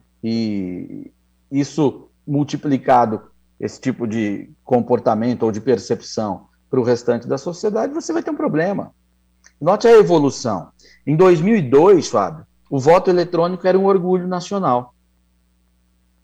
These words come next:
A partir de dois mil e quatorze já foi percebível que começou a gerar incômodo.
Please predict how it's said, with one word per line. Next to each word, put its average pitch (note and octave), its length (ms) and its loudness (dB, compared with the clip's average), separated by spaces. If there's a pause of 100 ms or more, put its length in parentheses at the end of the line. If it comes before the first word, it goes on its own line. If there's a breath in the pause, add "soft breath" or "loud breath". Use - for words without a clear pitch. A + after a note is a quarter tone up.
(580)
A C3 100 -4
partir E3+ 360 2
de G#3 100 4
dois E3+ 240 4
mil D#3 100 0
e D3+ 40 -2
quatorze D#3 480 0
já F3+ 120 -2
foi G3 180 0
percebível G#3+ 1160 0 (400)
que F3 580 -6 (520)
começou D#3 380 0
a - 20 -2
gerar C3+ 240 2
incômodo. F3 520 -4